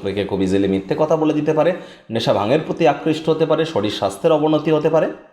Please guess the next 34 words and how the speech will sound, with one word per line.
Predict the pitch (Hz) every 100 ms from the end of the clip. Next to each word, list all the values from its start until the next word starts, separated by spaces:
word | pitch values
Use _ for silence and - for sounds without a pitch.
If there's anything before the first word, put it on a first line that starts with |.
| _ _ _ _
প্রেমিক | 160 170 196
প্রেমিকা, | 180 165 160 180
স্বামী | - 127 131 131
স্ত্রী, | - 139 139
ভালোবাসার | 104 104 113 139 127
মানুষের | 104 107 - 131 -
চরিত্র | 104 101 - 104
নিয়ে | 104 120
ভুলেও | 90 98 120
সন্দেহবাতিক | 120 90 95 107 104 101 98
যেন | 107 107
হবেন | 98 120
না। | 101 90 - - _ _ _ _ _ _
তৃতীয় | 139 143 190
কোনো | 185 175
ব্যক্তিকে | 120 - 139 143 156 156 -
আপনাদের | - 104 104
সম্পর্কের | - 95 120 123 127
মধ্যে | 123 123 127
প্রবেশ | 120 120 120
করতে | 120 -
দিলে | 117 117
সম্পর্কের | 117 95 92 98 101 90
দুর্বলতা | 98 98 98 98
বাড়তে | 87 - 127
পারে। | 131 170 - - _ _ _ _ 117
গৃহের | 156 175 240
কোনো | 233 202
খবর | - 135 135
শুনে | 143 143 147
আজ | - -
সংবেদনশীল | - 107 104 110 147 160 170
হতে | 156 156
পারেন। | 156 208